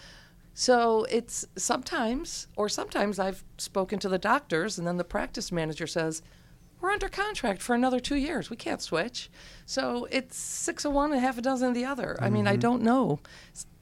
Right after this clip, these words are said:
Speaker 1: so we target, we try to target both. We try to target as many as we can.
Speaker 2: When you're talking about this kind of relationship, you know, obviously we, you mentioned at the, at the top there, Mike,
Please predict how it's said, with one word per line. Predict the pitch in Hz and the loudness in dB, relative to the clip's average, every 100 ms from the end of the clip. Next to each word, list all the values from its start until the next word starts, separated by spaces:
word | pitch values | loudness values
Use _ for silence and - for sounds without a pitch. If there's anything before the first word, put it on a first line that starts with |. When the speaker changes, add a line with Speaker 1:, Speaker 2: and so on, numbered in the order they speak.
| - | -6
Speaker 1:
so | - 226 | 0 2
we | |
target, | 233 208 196 - | 4 2 2 -2
we | 180 | -2
try | 196 185 | -2 0
to | 190 | 0
target | 190 180 214 - | 2 2 2 0
both. | 226 294 - 170 | 0 0 -6 -8
We | |
try | 160 180 | -2 0
to | 180 | 0
target | 190 180 196 | 0 0 -2
as | 185 | -2
many | 185 185 | 0 0
as | 180 | -2
we | 190 | -4
can. | 220 247 247 147 - | -4 -2 -4 -6 -2
Speaker 2:
When | 202 175 170 | 6 8 8
you're | 156 | 8
talking | 185 196 160 | 6 6 6
about | 139 127 - | 6 6 4
this | 123 | 2
kind | - 127 | 4 4
of | 117 | 6
relationship, | 120 123 131 131 - 117 - - | 6 6 6 2 4 2 2 -2
you | 123 | 2
know, | 117 | 4
obviously | 120 120 123 120 | 4 4 6 6
we, | 113 117 120 | 6 6 4
you | - 127 120 123 | 2 -2 2 4
mentioned | 127 120 120 | 4 4 0
at | 110 | 2
the, | 120 117 - | 2 2 0
at | 123 | -2
the | 123 113 | -2 -2
top | - 131 - | 2 0 2
there, | 139 123 | 2 4
Mike, | 120 120 120 | 4 4 2